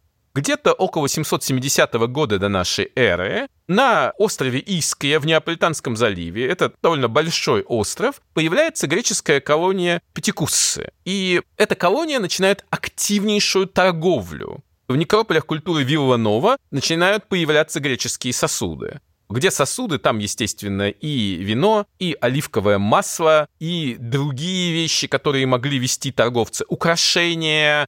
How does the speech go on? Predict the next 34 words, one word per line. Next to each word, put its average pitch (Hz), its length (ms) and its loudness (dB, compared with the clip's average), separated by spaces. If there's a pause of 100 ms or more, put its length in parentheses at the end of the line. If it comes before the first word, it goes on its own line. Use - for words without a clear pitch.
(100)
другие 165 460 -2
предметы 151 500 0
роскоши, 147 560 0
шкатулки. 160 920 -2 (120)
При 165 120 2
этом, 208 160 2
конечно 143 340 -2
же, 120 120 -2
греки 131 580 -2
торгуют 131 420 0
не 120 80 0
только 98 300 0
своим 214 340 0
добром, 214 460 2 (100)
но 196 180 0
и 202 120 2
тем, 180 260 0
что - 480 2
они 135 540 -2 (120)
получили 135 840 2 (120)
на 139 140 4
Востоке. - 680 -2 (540)
Около 208 300 2
семьсот 180 320 -2
пятидесятого 156 640 0
года 147 400 0
на 147 180 0
побережье 147 520 0
рядом 135 200 2
с 120 60 -6
Пятикуссами 135 760 -2
основывается 131 500 2
город 127 320 0
Кумы. 165 640 4